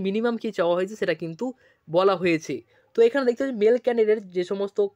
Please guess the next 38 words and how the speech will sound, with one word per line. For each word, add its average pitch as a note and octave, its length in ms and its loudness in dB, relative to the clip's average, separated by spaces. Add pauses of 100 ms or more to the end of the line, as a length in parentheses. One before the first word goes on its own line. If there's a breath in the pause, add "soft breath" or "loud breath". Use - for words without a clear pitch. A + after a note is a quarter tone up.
(400)
পুরুষ G#3+ 240 -2
কনস্টেবলের G#3 520 0 (160)
প্রার্থী D#3+ 320 -6
আছো G3 120 -4 (120)
তাদের E3+ 280 -2
জন্য, G3+ 160 -2 (720 soft breath)
যদি G3 120 0 (100)
জেনারেল A#3 340 2
হয়ে A3+ 180 0
থাকো G#3 200 -2 (120)
সেক্ষেত্রে G#3 460 -2
তোমাদের G3+ 240 -2
হাইট E3+ 200 0 (100)
লাগবে G3+ 200 0 (200)
একশো D#3+ 260 -10
সাতষট্টি G#3+ 520 -4
সেমি A#3+ 200 -2 (500 soft breath)
এবং B3+ 220 4 (840 soft breath)
তার F#3+ 200 0
সাথে C4 240 0
তোমাদের G#3 280 2 (220)
ওয়েট G#3+ 200 4 (120)
লাগবে A3+ 240 0 (140)
সাতান্ন A3+ 360 -2 (160)
কেজি G3+ 240 0 (220)
মিনিমাম, A#3+ 340 0 (100)
কিন্তু A3+ 240 -2
এটি G3+ 160 -4
চাওয়া E3 200 0
হয়েছে। D#3 240 0
একশো D#3+ 200 -6
সাতষট্টি G#3 460 -4 (140)
ওয়েট F3 260 2
থাকলে G#3+ 220 -2
তোমাদের E3+ 240 -2
কিন্তু E3+ 220 -8
সাতান্ন G3+ 340 -6
কেজি G#3 200 -4